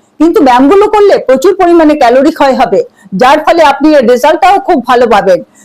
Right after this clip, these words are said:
যদি ব্যায়ামগুলো ভালো লাগে, তাহলে পরে অপরকে শেয়ার করতে কিন্তু ভুলবেন না। চ্যানেলটা অবশ্যই সাবস্ক্রাইব করে দেবেন। শুরু করছি তাহলে আজকের ব্যায়াম। এভাবে পা সোজা করে বসুন, হাত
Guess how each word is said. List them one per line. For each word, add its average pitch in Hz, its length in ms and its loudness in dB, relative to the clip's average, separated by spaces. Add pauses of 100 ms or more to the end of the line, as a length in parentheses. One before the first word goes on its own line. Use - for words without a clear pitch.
(140)
যদি 254 320 0
ব্যায়ামগুলো 277 460 2 (120)
ভালো 269 200 0
লাগে, 339 280 0 (340)
তাহলে 285 360 0
পরে 294 180 2 (400)
অপরকে 392 320 -2 (100)
শেয়ার 320 240 0
করতে 339 340 -4
কিন্তু 285 180 -2 (100)
ভুলবেন 277 320 0 (100)
না। 440 60 0 (360)
চ্যানেলটা 254 420 0 (100)
অবশ্যই 262 440 0
সাবস্ক্রাইব 214 440 -2 (100)
করে 160 180 -6
দেবেন। 147 200 -12 (360)
শুরু 269 300 0
করছি 339 280 -2 (540)
তাহলে 262 240 0 (120)
আজকের - 380 -2
ব্যায়াম। - 200 -6 (920)
এভাবে 339 300 2 (1040)
পা 262 120 2 (180)
সোজা 294 340 0
করে 277 140 4 (100)
বসুন, 339 280 0 (400)
হাত 254 160 2